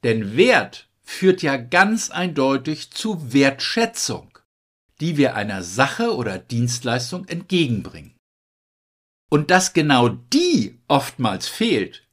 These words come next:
erleben ja viele von uns tagtäglich im Praxisbetrieb. Wenn du alleine an die zunehmenden verbalen Entgleisungen dem medizinischen Personal gegenüber denkst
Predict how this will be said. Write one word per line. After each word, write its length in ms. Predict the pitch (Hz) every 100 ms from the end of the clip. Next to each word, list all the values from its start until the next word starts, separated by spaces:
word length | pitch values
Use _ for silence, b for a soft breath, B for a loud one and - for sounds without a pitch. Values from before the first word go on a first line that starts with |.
| _
erleben 580 | 127 147 180 208 190 180
ja 220 | 151 110
viele 480 | - - 214 226 220
von 240 | - 180
uns 360 | 147 160 - -
tagtäglich 840 | - 190 196 - - 165 156 143
im 100 | 170
Praxisbetrieb. 1000 | 170 160 127 - 87 - - - 85 - _ _ _ _ _ _ _ _ _
Wenn 180 | - 170
du 120 | 196
alleine 680 | 202 175 185 196 226 185 139
an 140 | 131 147
die 180 | 175 180
zunehmenden 1160 | - - 262 277 233 165 131 120 104 107 98
verbalen 840 | 131 127 135 120 160 196 214 220 190
Entgleisungen 960 | 185 - 160 160 165 131 113 95 95
dem 160 | 117 123
medizinischen 920 | 135 135 123 - 220 233 220 - 190
Personal 760 | 170 170 139 143 143 185 190
gegenüber 640 | 143 120 104 107 117 101 98
denkst 500 | 104 120 214 -